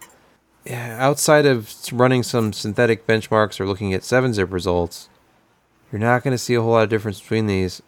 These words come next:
And really, as we've mentioned recently, the sweet spot's going to become D D R five six thousand once Ryzen seven thousand C P Us hit, at least theoretically.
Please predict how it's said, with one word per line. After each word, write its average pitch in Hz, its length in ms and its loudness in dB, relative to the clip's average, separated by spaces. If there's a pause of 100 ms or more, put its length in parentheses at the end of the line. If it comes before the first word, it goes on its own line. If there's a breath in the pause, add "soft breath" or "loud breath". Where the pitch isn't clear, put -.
(140)
And 92 240 0
really, 98 460 4 (100)
as 92 100 -4
we've 90 160 -8
mentioned 95 400 -2
recently, 92 420 -4
the 82 260 -8
sweet - 260 -4
spot's - 240 0
going 98 160 -2
to 90 60 -6
become 113 560 -2
D 95 100 -2
D 92 100 0
R 87 120 2
five 87 260 -2
six - 240 -10
thousand 95 400 0
once 90 180 -8
Ryzen 92 520 -4 (760 soft breath)
seven 92 280 -2
thousand 95 320 0
C 90 160 -8
P 90 240 -2
Us 82 140 -4
hit, 80 260 -6 (440)
at 120 60 2
least 127 180 6
theoretically. 85 600 0